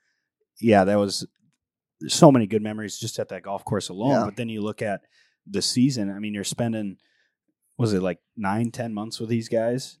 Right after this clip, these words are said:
Speaker 2: Yeah.
Speaker 1: Just, just being around 'em. Um, you know, how has,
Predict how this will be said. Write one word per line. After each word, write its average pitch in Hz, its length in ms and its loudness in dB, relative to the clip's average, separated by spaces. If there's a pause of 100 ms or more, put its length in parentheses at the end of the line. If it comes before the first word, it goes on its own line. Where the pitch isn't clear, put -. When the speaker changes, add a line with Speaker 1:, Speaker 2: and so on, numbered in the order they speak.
Speaker 2:
Yeah. 127 280 2 (140)
Speaker 1:
Just, - 280 -6 (240)
just - 280 -4
being 110 240 0
around 95 460 -6
'em. 90 220 -8 (460)
Um, 92 460 0 (440)
you 123 100 0
know, 98 120 4
how 131 280 6
has, 151 380 4